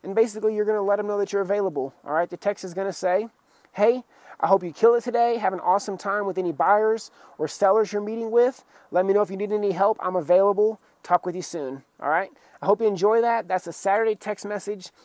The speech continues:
If you think this is beneficial, hey, like my page around here or whatever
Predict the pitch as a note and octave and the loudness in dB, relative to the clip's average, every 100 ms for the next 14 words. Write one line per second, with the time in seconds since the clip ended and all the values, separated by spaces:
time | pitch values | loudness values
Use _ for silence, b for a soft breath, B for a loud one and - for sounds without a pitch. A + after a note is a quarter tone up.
0 | b b C#3+ G3+ A3+ G#3 G#3 F#3 F#3+ G3+ | b b -8 -4 0 0 -2 -6 -4 -2
1 | - G#3 A3 G#3 G3+ D3+ B B - F#3+ | -4 -4 0 0 2 0 B B -2 -2
2 | - F#3+ - G3+ A3 G3 G3+ G#3+ G#3 G#3+ | 0 -6 0 -2 0 -4 -4 -4 0 2
3 | G#3+ A3 A3 A3+ A3+ | 4 4 4 2 -2